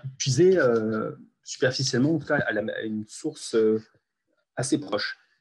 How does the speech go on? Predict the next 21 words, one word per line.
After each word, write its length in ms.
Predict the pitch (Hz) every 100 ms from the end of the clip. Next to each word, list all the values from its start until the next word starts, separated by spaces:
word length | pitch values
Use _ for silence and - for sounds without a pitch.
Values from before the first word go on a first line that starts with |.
| _ -
Le, 760 | 127 117 110 107 107 107 110 139 _ _ _
cette, 640 | - - - - 110 _ 117
euh, 560 | 104 101 101 95 - - -
ce 240 | - 123
sentiment, 480 | - 131 - 147 147
donc, 180 | 113 -
en 140 | 123
comparant 400 | - 127 113 -
un 80 | 127
épisode, 420 | 127 - 139 185
est 60 | 139
confirmé 400 | 143 - 127 165
en 100 | 143
fait, 140 | 139
quand 180 | - 135
on 40 |
regarde 260 | 120 113 120
d'autres 360 | 139 - 120
épisodes, 400 | 110 - 110 165 -
par 180 | -
exemple, 480 | 107 113 127 131 -